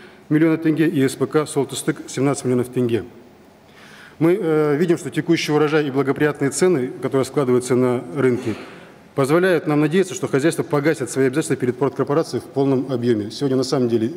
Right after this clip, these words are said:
и на четвёртый класс, и на третий класс цена стоит, э, хорошая. И С П К, и акиматы, конечно, просим оказать содействие в, э, погашении задолженности хозяйствами перед продкорпорацией.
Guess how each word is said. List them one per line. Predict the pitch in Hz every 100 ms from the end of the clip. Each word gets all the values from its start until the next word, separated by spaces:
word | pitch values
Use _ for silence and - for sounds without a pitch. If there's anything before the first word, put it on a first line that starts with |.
| - -
и | 131
на | 131 123
четвёртый | - 170 170 -
класс, | 147 127 214
и | 123
на | 120
третий | 147 151 143
класс | 131 127 - - - - -
цена | 127 147
стоит, | 151 131 135 135
э, | 120 113 117 - -
хорошая. | 131 120 120 104 - - - - 135
И | 139 147 151
С | 151 -
П | 151
К, | 165
и | 139
акиматы, | 139 156 170 131
конечно, | 135 139 123
просим | - 135 131 123
оказать | 139 127 123
содействие | 127 123 156 - 110
в, | 120
э, | 131 123
погашении | 110 113 117 - 123
задолженности | 110 117 131 120 -
хозяйствами | 117 117 131 113
перед | 104 120 113
продкорпорацией. | 120 - 104 123 104 - 143